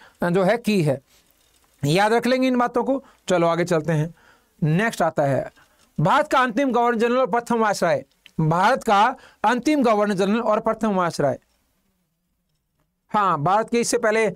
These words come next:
दिल्ली से पहले राजधानी कलकत्ता से प्रकाशित हुआ था, बिल्कुल। तो क्या बोलेंगे? अंतिम गवर्नर जनरल और पहले वायसराय। देखो, पहले वायसराय का पता है आपको, पहला वायसराय कौन था? लॉर्ड कैनिंग। और मैंने आपको बताया कि जिस समय पर ये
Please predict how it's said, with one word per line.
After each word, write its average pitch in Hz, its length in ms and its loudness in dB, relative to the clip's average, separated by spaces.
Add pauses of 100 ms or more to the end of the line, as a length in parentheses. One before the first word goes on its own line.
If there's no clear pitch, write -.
(340)
दिल्ली 214 220 2
से 233 140 -2
पहले 220 280 0
राजधानी 202 340 0
कलकत्ता 190 380 -2
से 202 100 0
प्रकाशित 190 420 -2
हुआ 180 120 0
था, 175 120 -2
बिल्कुल। 156 280 -2 (460)
तो 196 60 0
क्या 240 160 0
बोलेंगे? 247 340 0
अंतिम 262 500 -2
गवर्नर 247 340 0
जनरल 254 140 -2
और 220 220 -2
पहले 214 320 0
वायसराय। 180 320 0
देखो, 208 200 -2
पहले 214 320 0
वायसराय 247 340 0
का 240 120 -2
पता 240 240 -2
है 233 60 0
आपको, 214 300 -4 (280)
पहला 202 200 2
वायसराय 247 320 2
कौन 240 220 0
था? 233 100 2
लॉर्ड 233 180 2
कैनिंग। 220 320 0 (220)
और 180 100 0
मैंने 233 200 0
आपको 269 180 0
बताया 240 340 2
कि 262 180 -2
जिस 208 240 -2
समय 233 240 0
पर 233 140 0
ये 233 300 2